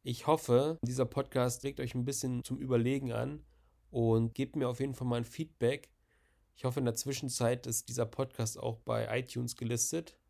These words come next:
Ja, das hat immer, hat ein bisschen länger gedauert, leider. Bei Spotify ist er relativ schnell verfügbar. Auf jeden Fall könnt ihr mir auch gerne bei Instagram schreiben. Da heiße ich Christian Fulde, einfach klein und zusammen.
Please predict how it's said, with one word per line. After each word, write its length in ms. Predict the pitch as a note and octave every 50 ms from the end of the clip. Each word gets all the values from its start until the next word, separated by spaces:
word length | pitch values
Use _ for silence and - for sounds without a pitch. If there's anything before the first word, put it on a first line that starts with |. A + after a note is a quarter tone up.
| _ -
Ja, 180 | A2+ A#2 B2
das 180 | A#2+ A2+ - -
hat 120 | A#2+ -
immer, 320 | A#2+ A2+ A2+ A2+ A2+ A2 G#2+
hat 120 | A#2+ -
ein 40 | A#2+
bisschen 240 | A2+ A2 - A2+ A#2
länger 200 | A#2+ B2 B2 A#2+
gedauert, 360 | B2+ B2 A#2+ A#2+ A#2+ B2 A#2
leider. 360 | A#2 A#2 B2 B2+ C3 C3+ - - - - - - - _ _ _ -
Bei 240 | A2+ G#2+ G#2 G#2+
Spotify 680 | G#2 - - - A#2 A#2+ B2 - A#2+ - - B2 A2+ A#2
ist 180 | A2+ A2 - A#2
er 100 | A2+ A2+
relativ 360 | B2 B2+ B2 - - A2+ -
schnell 240 | - B2 A#2+ C3 C3
verfügbar. 760 | - B2 A2+ - D3 D#3 D3+ - - D3 C#3+ D3 D3 D3+ - _ _ _ _ _ _ _
Auf 180 | - A2+ A2 -
jeden 120 | C#3+ C#3+
Fall 100 | C#3+ C#3+
könnt 160 | C3 - C3+ C#3
ihr 60 | B2+
mir 160 | B2 B2 B2+
auch 140 | A#2+ - -
gerne 440 | C3 B2+ C#3 D3 D3+ D3 D3 D3 - -
bei 240 | B2 A#2 A#2 A#2+ B2
Instagram 480 | C#3 D3 D3+ - - B2+ A#2+ A#2 A2+ A2+
schreiben. 580 | - - - A#2 A2+ A2+ B2+ D3+ E3+ F3 E3+ - _
Da 200 | - A2 A2 A2 A2
heiße 240 | A2+ B2 B2 -
ich 200 | A#2+ A#2 - -
Christian 440 | - - - D3+ - - - C#3+ C#3
Fulde, 580 | C3 - - D3+ D#3+ D#3 C#3+ D3+ D#3+ E3+ E3+ - _ _ -
einfach 460 | B2+ C3 C3 - C3+ C3+ B2+ - -
klein 320 | - - C3+ C#3 D3 D#3
und 140 | D3+ C#3+ C3
zusammen. 420 | - C3+ C3 C#3 C#3+ D#3 F3 F3+